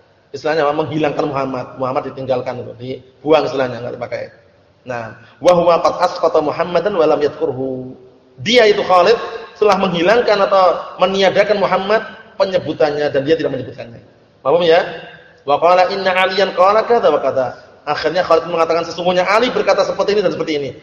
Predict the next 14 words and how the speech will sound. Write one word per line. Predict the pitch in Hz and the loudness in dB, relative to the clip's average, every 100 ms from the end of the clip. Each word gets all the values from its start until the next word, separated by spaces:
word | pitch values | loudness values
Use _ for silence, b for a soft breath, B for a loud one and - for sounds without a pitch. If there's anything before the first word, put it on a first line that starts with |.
| - | -2
Nah, | 180 165 - - 190 | 0 0 -4 -6 2
orang | 220 269 240 | 4 6 6
yang | 220 | 4
dengar | 196 190 185 | 2 2 2
itu | 185 175 180 - - - | 2 -2 -4 -6 -14 -10
tersamarkan | 220 226 226 240 254 | -4 0 2 4 4
nggak? | 175 117 - - - - _ _ - | 4 0 -4 -16 -20 -20 _ _ -4
Tersamarkan | - 233 247 240 | 0 2 4 4
seolah-olah | 247 233 226 233 247 | 4 4 4 6 4
Khalid | 214 220 220 | 4 4 4
itu | 254 | 2
mendengar | 208 208 180 180 | 0 0 0 2
langsung | 190 180 196 | 0 0 0
dari | 170 165 156 - | 2 2 0 -8